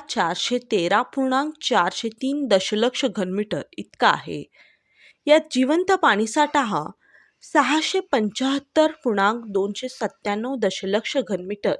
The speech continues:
इतका झाला आहे. सध्या नाथसागर धरणात दोन हजार पाचशे अडुसष्ट क्युसेकने पाणी जमा होत आहे, तर सकाळच्या अपडेटनुसार नाथसागर धरण एकतीस पूर्णांक अकरा टक्के भरलं आहे.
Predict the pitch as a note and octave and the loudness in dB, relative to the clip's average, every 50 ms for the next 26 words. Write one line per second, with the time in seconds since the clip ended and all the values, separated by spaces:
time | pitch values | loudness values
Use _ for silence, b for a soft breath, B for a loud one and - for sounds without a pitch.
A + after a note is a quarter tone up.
0 | - _ - - - - - C#4 C4 - - - G#2+ A2 D3+ E3 E3+ E3 D#3+ D#3 | -6 _ -14 -14 -12 -2 0 0 0 0 -2 -4 -2 -2 -2 -2 -4 -6 -8 -8
1 | - _ _ _ _ _ _ _ _ _ _ _ _ _ _ _ _ - - D#4 | -10 _ _ _ _ _ _ _ _ _ _ _ _ _ _ _ _ -2 2 2
2 | D4+ A3+ A#3 F4 F#4+ G4+ F#4 D4 A3+ D#4+ - - - D#4+ D4 C#4+ D4+ D4+ D#4 A#3 | 2 4 4 4 4 4 4 4 4 4 2 0 0 0 0 2 4 2 2 2
3 | A3 B3 A#3 G#3 G3+ G3+ G#3 A#3 - - G3 F3+ F#3 F3+ G3 G3+ G#3 A3+ A3+ F#3 | 0 -2 -2 0 0 0 -2 -2 -4 -6 -2 0 0 0 0 -2 -6 -8 -4 0
4 | A3+ A3+ A#3+ B3+ - - F3+ E3+ E3 - - - G#3+ - - _ - - G3+ G#3+ | 2 2 2 0 0 -2 -2 -2 -2 -6 -10 -8 -8 -8 -8 _ -4 -4 -4 -4
5 | - - D#4 D#4 D#4 - - D4+ - _ A3 F#3+ - - F3 - - F3 G3 G#3+ | -2 -2 -2 -2 -2 -4 -8 -10 -8 _ -8 -10 -8 -8 -10 -10 -8 -8 -10 -6
6 | - - F3+ D3 D3 F3 F3+ - A#3 G#3 F#3+ F3 D#3 - - - - - D#3+ E3 | -2 -2 -2 -2 -2 -8 -6 -4 -4 -2 -2 -4 -6 -8 -10 -8 -8 -8 -6 -8
7 | D3+ - - - _ _ _ _ _ _ _ _ _ _ _ _ _ _ _ _ | -10 -12 -12 -16 _ _ _ _ _ _ _ _ _ _ _ _ _ _ _ _
8 | _ _ _ _ _ E4+ E4+ E4 - - D4+ D4+ - D4 D4 D#4 D4+ - F4+ F4+ | _ _ _ _ _ 4 4 4 4 2 0 2 6 6 6 6 6 4 4 4
9 | D#4 A#3 F#3+ F3 F3+ A3+ A#3+ A#3+ - - C4 C4+ - - C#4+ C#4+ D4+ D4+ D4+ C4 | 4 4 2 0 2 2 2 2 0 -4 -4 -4 -4 0 0 0 0 0 0 0
10 | F#3 F3 - - - C#4 C#4+ C4+ A#3 A3+ G#3 G3 F#3 - B3 B3 A#3 G#3+ E3+ D3 | 0 -2 -2 -4 -2 0 0 2 2 0 0 -2 -4 -4 -2 -2 0 -2 -2 -4
11 | - - _ _ _ _ _ _ _ _ _ _ - C#4 C#4 - _ _ E4+ F4 | -10 -14 _ _ _ _ _ _ _ _ _ _ 0 0 0 0 _ _ 4 4
12 | F#4 F4+ - - D4+ C4+ A#3 G#3+ G#3+ A#3 A#3+ - - - G#3 G#3 - B3 C4 C#4 | 4 2 0 -2 -2 0 2 2 2 0 0 -4 -2 -2 -2 -2 2 2 2 2
13 | C#4 B3 G3+ - _ - A3 G#3 - B3 A#3+ F#3+ F#3 D#3 C#3+ D3+ D#3+ F#3 D#3 | 2 0 -6 -8 _ -6 -4 -2 -2 -2 -2 0 -2 -2 -2 -4 -4 -4 -6